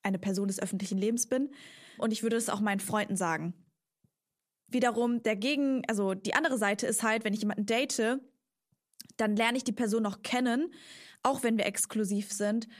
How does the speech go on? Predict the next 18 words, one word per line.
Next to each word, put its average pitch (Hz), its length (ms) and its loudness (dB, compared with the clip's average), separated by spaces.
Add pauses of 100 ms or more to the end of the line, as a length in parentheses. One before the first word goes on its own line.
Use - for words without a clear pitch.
(220)
und 208 160 0
wir 196 80 0
uns 220 160 -2
füreinander 220 440 0
entschieden 233 520 0
haben 208 220 0
für - 120 -4
die 202 140 0
Zeit 226 340 0
jetzt. 226 320 0 (300)
Aber 214 140 0
vielleicht 220 320 0
merke 226 240 0
ich - 80 -4
ja 214 60 2
in 214 100 2
dieser 202 240 0
Zeit, 220 320 0